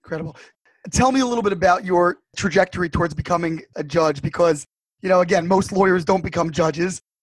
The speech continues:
You know, what really inspired you to want to do that? Were you trying to make a certain kind of impact on a, on a different level? What was the impetus, and then how did it actually come about?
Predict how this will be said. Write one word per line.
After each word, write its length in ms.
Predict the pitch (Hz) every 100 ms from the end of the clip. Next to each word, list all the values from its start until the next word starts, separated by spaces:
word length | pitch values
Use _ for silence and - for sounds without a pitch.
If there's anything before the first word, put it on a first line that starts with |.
| _
You 40 | 170
know, 80 | 165
what 400 | 165 180 226 - _ _ -
really 420 | 190 214 202 - _ _ _
inspired 420 | 160 - 190 190
you 60 | 165
to 60 | 170
want 320 | 147 180 190
to 80 | 180
do 160 | 156 151
that? 240 | 151 180
Were 340 | 196 226 180 165
you 80 | 165
trying 320 | - 185 190
to 220 | 165 156 - _ _ _
make 160 | 175 180
a 40 |
certain 260 | - 202 -
kind 180 | 180 165
of 60 |
impact 480 | - 196 196 175 175
on 100 | 160
a, 40 | 151 -
on 60 | 156
a 60 |
different 340 | 139 196 190 147
level? 460 | 180 180 175 165 - _ _ _ _
What 140 | 202 226
was 100 | 220
the 120 | 233
impetus, 440 | 247 254 214 208
and 140 | - 185
then 240 | 185 190 - _ _ _
how 180 | 175 202
did 120 | 208
it 120 | 202
actually 320 | 190 - 185
come 180 | 156 190
about? 300 | 185 226 -